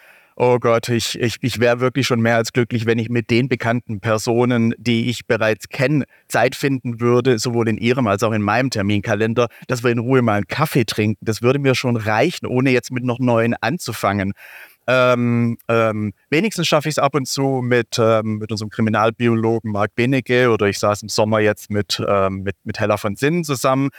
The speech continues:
hab neulich endlich Doro, äh, Pesch irgendwie mal, mal wieder live gesehen. Die hat das Nachwort zu einem meiner letzten Bücher geschrieben. Ähm, mit wem ich mich tatsächlich gern zusammengesetzt hätte, das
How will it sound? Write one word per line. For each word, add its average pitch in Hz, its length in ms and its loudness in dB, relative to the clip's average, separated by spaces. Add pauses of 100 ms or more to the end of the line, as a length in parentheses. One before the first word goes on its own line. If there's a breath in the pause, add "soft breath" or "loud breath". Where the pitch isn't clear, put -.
(200 loud breath)
hab - 140 -6
neulich 120 300 0
endlich 123 380 -6
Doro, 160 560 2
äh, 127 220 2
Pesch - 500 -2
irgendwie 143 600 0 (380)
mal, 131 380 2
mal 123 200 0
wieder 135 220 2
live 117 340 0
gesehen. 131 480 0
Die 117 140 0
hat 110 100 -2
das - 140 -6
Nachwort 113 440 0
zu - 120 -6
einem 113 180 0
meiner 110 220 0
letzten 107 260 -2
Bücher 151 300 0
geschrieben. 139 540 0 (420 loud breath)
Ähm, 117 500 2 (400)
mit 131 160 -2
wem 185 160 4
ich 208 140 -2
mich 185 120 -2
tatsächlich 180 840 -2 (180)
gern 160 220 0
zusammengesetzt 143 800 -2
hätte, 214 520 2
das - 320 -2